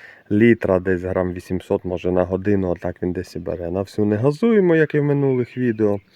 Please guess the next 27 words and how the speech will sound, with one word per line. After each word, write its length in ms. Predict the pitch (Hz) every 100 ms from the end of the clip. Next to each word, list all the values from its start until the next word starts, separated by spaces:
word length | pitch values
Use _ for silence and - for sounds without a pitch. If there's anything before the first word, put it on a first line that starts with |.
| - - _ _ -
І, 440 | 240 311 233 104 90 - _ _ _ _ -
ну, 360 | 113 160 113 - _ _ _ _ _ _ _ - - - - _
з 140 | -
тим 220 | - 170 120
ковшиком 540 | 123 104 104 - 101
зі 100 | 120
стандартним, 720 | - 139 151 196 175 127 117
он 200 | 120 110
він... 220 | 101 98 95 - - _ _ _ _ _ - - _ _
Валяється, 840 | 113 127 151 185 170 135 - 117
все, 340 | 110 - 120 104 - 110 104
його 400 | 113 117 113 156
робота 540 | 143 120 131 - 127 113
наразі 560 | 107 104 107 113 110 107
поки 280 | 107 104 104
що 220 | - 101
не 160 | 101 104
потрібна. 680 | 104 - 95 90 87 - -
Звісно, 460 | 107 123 113 113
можливо, 420 | 107 113 117 113 110
тут 200 | 110 110
десь 180 | 107
треба 340 | - - 107 101
буде 240 | 107 107
гризти 500 | 95 117 120 - -
якийсь 380 | 101 107 101 -
ґрунт 440 | 101 101 107 101